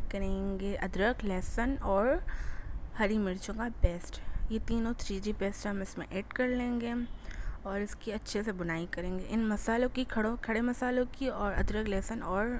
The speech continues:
मिर्चों का paste की हम अच्छे से बुनाई कर लेंगे ताकि इनकी एक अच्छी सी smell निकल जाए। जब एक अच्छी सी smell आ जाए, फिर हम इसमें ऐड कर लेंगे mutton। ये देखें जनाब, इसकी अच्छे से हमें बुनाई करनी है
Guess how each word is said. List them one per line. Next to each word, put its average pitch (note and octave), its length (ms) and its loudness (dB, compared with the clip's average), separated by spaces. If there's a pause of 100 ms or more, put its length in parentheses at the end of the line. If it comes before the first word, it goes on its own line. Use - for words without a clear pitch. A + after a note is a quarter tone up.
(160)
मिर्चों G#3 360 2
का - 140 0
paste - 400 -2
की - 80 0
हम A3+ 140 0
अच्छे - 220 -2
से G#3+ 120 -2
बुनाई F3+ 360 -4
कर G3 120 0
लेंगे A#3 340 2 (720)
ताकि C4 280 4
इनकी B3+ 280 4
एक A#3+ 120 0
अच्छी A3+ 280 0
सी B3 140 0
smell F#3 360 -2
निकल A#3 300 0
जाए। C4 260 2 (680)
जब B3 220 10
एक C4 220 4
अच्छी C4 300 2
सी C4+ 120 0
smell A#3+ 360 2
आ B3 100 2
जाए, B3+ 180 4
फिर A#3+ 180 2
हम A#3 200 2
इसमें A3+ 300 -2
ऐड G#3 240 -2
कर A3+ 180 0
लेंगे G#3+ 360 0
mutton। G#3 380 0 (1200)
ये A3+ 180 2
देखें G#3+ 360 0
जनाब, G#3 440 -4
इसकी - 260 -4
अच्छे A3+ 340 -4
से A3 160 -4
हमें G#3 580 -2
बुनाई G3 280 -2
करनी A3+ 360 0
है B3+ 240 0